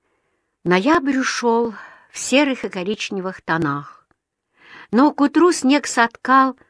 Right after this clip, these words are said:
свое старинное белое чудо, и Джем, сбегая вниз по лестнице к завтраку, с восторгом закричал:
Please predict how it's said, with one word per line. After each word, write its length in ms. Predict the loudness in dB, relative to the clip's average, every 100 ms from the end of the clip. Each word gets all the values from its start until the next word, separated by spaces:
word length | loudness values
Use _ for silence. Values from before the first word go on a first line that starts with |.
| _ _
свое 400 | -14 -2 2 2
старинное 760 | 2 -2 -2 2 4 4 2 0
белое 460 | -2 -2 0 -2 -4
чудо, 600 | -6 -4 -4 -4 -8 -10 _ _ _ _ _ _ _ _ _ _ _ -4
и 80 |
Джем, 360 | -2 0 0 0
сбегая 480 | -2 -4 -2 -2 -2
вниз 240 | -4 -4
по 120 | -6 -4
лестнице 480 | -4 -6 -10 -12
к 80 | -10
завтраку, 600 | -4 -4 -6 -14 -12 -16 _ _ _ -6
с 100 | -2
восторгом 560 | -2 0 -2 0 -4
закричал: 720 | -4 -6 -8 -4 -2 -4 -6